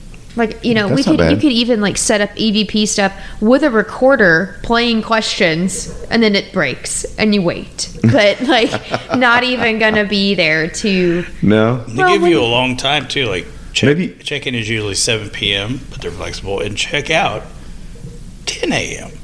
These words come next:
Speaker 3: Almost hotel check-out.
Speaker 2: You know what you could do? You could set up a ring. You could set up a ring camera there.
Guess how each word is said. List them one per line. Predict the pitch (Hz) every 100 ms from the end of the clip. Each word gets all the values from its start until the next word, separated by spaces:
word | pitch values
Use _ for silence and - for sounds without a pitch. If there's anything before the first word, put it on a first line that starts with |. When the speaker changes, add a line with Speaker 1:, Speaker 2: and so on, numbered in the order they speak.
| - - - - - - - - - - - - -
Speaker 3:
Almost | 127 123 123
hotel | 151 147 - 220 170
check-out. | - 76 -
Speaker 2:
You | 156
know | 170
what | 147 -
you |
could | 107
do? | 113
You | 127 90
could | 110
set | - 110
up | 110 92
a |
ring. | 78 82 82 95 147 - - - - - - - - - - - - - - - -
You | 98
could |
set | - 123
up | 120
a |
ring | 82 95 120
camera | 120 107 107
there. | 85 87 85 101 -